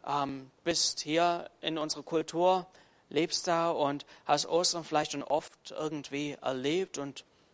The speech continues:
ja, erlebst es eben, wie man das sich immer so erlebt. Und hat vielleicht bisher für dich keine tiefere Bedeutung, dann lädt Gott dich heute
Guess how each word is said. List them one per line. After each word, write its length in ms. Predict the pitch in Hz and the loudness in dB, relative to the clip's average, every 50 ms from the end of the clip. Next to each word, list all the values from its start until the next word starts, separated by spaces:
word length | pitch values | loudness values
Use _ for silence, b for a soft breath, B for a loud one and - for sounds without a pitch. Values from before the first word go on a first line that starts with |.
| b _ | b _
ja, 280 | - 170 190 208 175 - - - | -2 0 0 0 0 -2 -4 -2
erlebst 380 | 156 156 165 185 208 - - 185 | 0 2 2 2 2 2 0 0
es 120 | 165 - | 0 -2
eben, 200 | - - 151 160 | -2 -2 -4 -2
wie 60 | 160 | -2
man 160 | 151 151 147 | 0 -2 0
das 160 | 147 147 - - | 0 0 -2 -2
sich 260 | - 160 - - - | -4 -8 -12 -8 -4
immer 280 | 214 226 240 240 226 | -2 0 0 0 0
so 180 | 208 160 151 139 | 0 2 2 2
erlebt. 540 | - - 131 127 127 127 131 - - - - _ _ _ _ _ _ _ _ _ _ - _ _ _ _ _ _ _ _ _ _ _ _ _ _ _ _ _ _ _ _ _ _ _ _ _ _ _ _ _ _ _ _ _ _ | 2 0 -2 -4 -4 -8 -10 -12 -14 -16 -16 _ _ _ _ _ _ _ _ _ _ -20 _ _ _ _ _ _ _ _ _ _ _ _ _ _ _ _ _ _ _ _ _ _ _ _ _ _ _ _ _ _ _ _ _ _
Und 180 | - 143 143 156 | -6 -4 -2 0
hat 160 | 160 156 - | -2 -2 -2
vielleicht 280 | - - 156 151 151 - | 2 4 4 4 4 2
bisher 380 | - 160 - - 160 151 156 | -2 -2 0 2 2 2 2
für 140 | 151 - 160 | 2 0 -2
dich 200 | - 160 151 - | -2 -2 -4 -2
keine 240 | - 151 147 151 147 | -2 -2 -2 -2 -2
tiefere 440 | - - - 175 160 - - 143 143 | -4 -2 -2 -2 -4 -4 -8 -8 -6
Bedeutung, 640 | - 139 - 135 139 156 165 - - 120 127 151 156 _ _ _ _ _ _ _ _ _ _ _ _ _ _ _ _ _ _ _ _ _ - | -6 -4 -4 -4 -4 -4 -8 -12 -14 -14 -14 -16 -20 _ _ _ _ _ _ _ _ _ _ _ _ _ _ _ _ _ _ _ _ _ -6
dann 180 | - 131 127 | -6 -4 -2
lädt 300 | 123 123 123 123 - - | -2 -2 -4 -4 -6 -6
Gott 200 | - 143 147 - | -6 -6 -6 -6
dich 220 | 143 135 - - - | -8 -10 -10 -8 -6
heute 340 | 139 139 139 143 139 139 | -6 -6 -6 -8 -10 -10